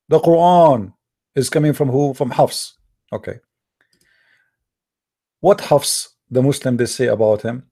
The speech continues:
قال البخاري. Listen, listen. You are the one who said to me in English that al-Bukhari said that this guy is a liar. Right? Here in Arabic, you said to me,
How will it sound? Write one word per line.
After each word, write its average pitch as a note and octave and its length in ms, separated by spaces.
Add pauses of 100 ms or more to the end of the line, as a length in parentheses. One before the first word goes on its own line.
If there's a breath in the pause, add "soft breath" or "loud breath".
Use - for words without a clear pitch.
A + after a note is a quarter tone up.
قال D#3+ 220 (100)
البخاري. D3+ 560 (100)
Listen, D3 260
listen. C3+ 360 (360 soft breath)
You C#3+ 140
are F#3 140
the F3 140
one E3 160
who C#3+ 100
said D3+ 220
to D3+ 80
me D3 100
in C3 80
English C3 540 (1080)
that C#3 200
al-Bukhari E3 560
said C#3 320
that C3 160
this D3+ 180
guy C3+ 520
is D3 120
a C#3+ 80
liar. B2+ 520 (2500)
Right? E3 340 (380)
Here C#3 140
in A2 100
Arabic, A#2 320
you G#2+ 80
said C#3 220
to A2+ 100
me, D3 260